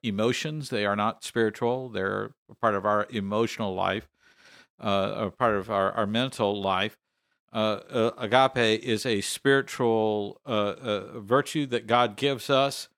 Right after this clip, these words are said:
uh, that he, uh, uh, gives to us for us, that, that is, he loves us, but he gives that love to us to give to other people as well, and that, that's what he's trying to suggest.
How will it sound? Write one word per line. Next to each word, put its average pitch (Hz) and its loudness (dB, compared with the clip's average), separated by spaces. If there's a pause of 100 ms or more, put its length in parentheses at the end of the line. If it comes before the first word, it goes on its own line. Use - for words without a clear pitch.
(680)
uh, 117 2
that 120 2
he, 127 0
uh, 117 2 (320)
uh, 127 2
gives 120 0 (140)
to 170 8
us 135 6
for 123 4
us, 117 4
that, 127 -2
that 123 4
is, 113 -2
he 131 -2
loves 110 0
us, 143 2 (400)
but 117 -8
he 127 -2
gives 135 2
that 120 4
love 120 0
to 190 -2
us 135 2
to - -8
give 127 0
to 127 -6
other 131 4
people - -10 (160)
as 110 -6
well, 95 0
and 110 -8
that, 104 -4
that's 113 2
what 107 0
he's 110 -6
trying 98 -2
to 95 -8
suggest. 98 -8